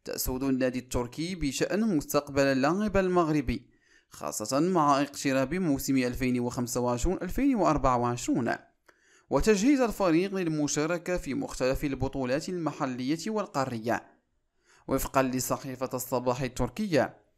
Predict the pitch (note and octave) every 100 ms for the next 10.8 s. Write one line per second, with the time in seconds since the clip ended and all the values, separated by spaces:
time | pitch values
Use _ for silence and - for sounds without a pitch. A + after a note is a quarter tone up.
0 | _ _ _ - F3+ C#4+ D4+ C4+ A#3 F#3
1 | F#3+ F#3 F3+ D#3 D3+ D3 D3+ D3+ C#3+ C#3+
2 | C3+ D#3+ D#3+ C3+ - D#3+ G3 F#3+ D#3 D3
3 | C3+ C#3+ C3+ C3 C3+ F#3 F#3+ D3 C#3+ D3+
4 | C#3+ C#3 B2+ B2+ B2+ B2+ B2+ B2 A#2+ D#3
5 | F#3+ F#3 C#3+ C#3 C3 C3 G3+ F3 - A2+
6 | - - _ - _ - C3 B2 B2 C3+
7 | F#3+ G3+ D#3 C3+ C#3+ C3 C3 B2+ - B2+
8 | B2 A#2 C3+ - G#3+ - G#3 G#3 E3 -
9 | - - C3 - G3 A3 A3 G3+ F#3+ A3
10 | A#3+ C4+ C4 C#4 F#3 A#2+ A#2+ G#2+